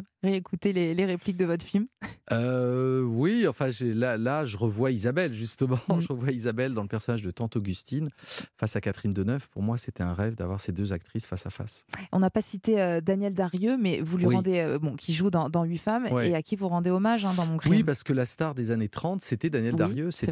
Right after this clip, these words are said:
Speaker 1: vrai.
Speaker 2: l'actrice qui faisait rêver toutes les, toutes les jeunes filles. Donc, c'était évident pour moi de, de l'intégrer dans l'histoire, puisqu'en plus, il s'agit du, le portrait d'une actrice. Et puis, euh, puis j'ai adoré travailler avec elle sur Huit femmes. Donc, euh,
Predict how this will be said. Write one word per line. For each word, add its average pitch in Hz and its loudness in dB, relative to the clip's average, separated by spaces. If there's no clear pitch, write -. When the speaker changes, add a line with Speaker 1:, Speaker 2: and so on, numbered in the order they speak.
Speaker 1:
vrai. - 4
Speaker 2:
l'actrice - -2
qui - -2
faisait 104 0
rêver 107 0
toutes - -12
les, 101 0
toutes - -16
les 113 2
jeunes 98 0
filles. 160 -4
Donc, 110 -4
c'était - -2
évident 104 -2
pour 90 -4
moi 104 -2
de, 95 -4
de 90 -6
l'intégrer 113 0
dans 107 -2
l'histoire, 120 -2
puisqu'en - -10
plus, - -14
il - -10
s'agit 101 0
du, 95 -4
le 104 -6
portrait 113 -2
d'une 107 -4
actrice. 143 -4
Et 104 -2
puis, 110 -2
euh, 87 2
puis 85 -2
j'ai 98 4
adoré 101 -2
travailler 90 -4
avec 87 -6
elle 101 -4
sur 87 -8
Huit 90 -6
femmes. 113 -4
Donc, 92 -14
euh, - -12